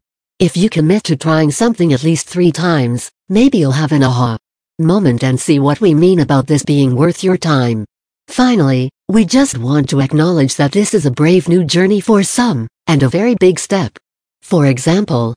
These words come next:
if all your worksheets were once copied off with carbon paper in between them and you still bring those out every year at the exact same time, you know we're looking at you, friend. Change can be unpleasant for all of us, but just like we go to work every day for our students,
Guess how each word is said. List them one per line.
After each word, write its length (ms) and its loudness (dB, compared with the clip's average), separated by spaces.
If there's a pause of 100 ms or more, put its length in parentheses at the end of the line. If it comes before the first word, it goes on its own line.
(160)
if 160 0
all 180 2
your 180 2
worksheets 520 -2
were 140 0
once 260 0
copied 440 -2
off 260 -2
with 220 -2
carbon 360 0
paper 360 0
in 120 0
between 400 0
them 240 0
and 220 0
you 100 2
still 340 0
bring 240 0
those 240 0
out 220 0
every 300 0
year 300 2
at 120 -2
the 100 0
exact 460 -4
same 300 2
time, 400 -2 (200)
you 200 2
know 160 0
we're 180 4
looking 380 0
at 180 0
you, 300 0 (180)
friend. 500 -2 (600)
Change 360 0
can 200 0
be 160 0
unpleasant 580 0
for 160 -2
all 220 2
of 80 -2
us, 340 -4 (200)
but 200 0
just 300 -2
like 240 -2
we 80 0
go 200 2
to 140 0
work 180 0
every 320 -2
day 280 2
for 160 0
our 140 0
students, 640 -2